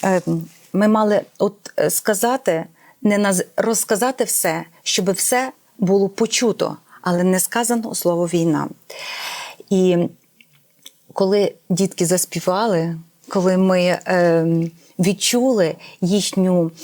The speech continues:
таку позитив, е, їхнє, м, ем, таке, м, вони настільки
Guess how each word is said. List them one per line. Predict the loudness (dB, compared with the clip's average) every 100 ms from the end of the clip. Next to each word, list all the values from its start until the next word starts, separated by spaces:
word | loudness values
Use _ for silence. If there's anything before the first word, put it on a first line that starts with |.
| -16 -6
таку | -6 -2 -4
позитив, | -2 -2 -2 -2 -2 0 -2 -6 _ -2
е, | 0
їхнє, | 2 0 -2 -2 0 0 0 0
м, | 0 0 -2 -12 -20 -20 _ -4
ем, | 0 0 0 0 0 0 -4 -6
таке, | -4 0 -2 -4 -10 -14 -14 -14 -8 -6
м, | -4 -4 -4 -10 -20 _ _ _ -8
вони | -2 2 2 2 0 0
настільки | -2 -2 -4 -4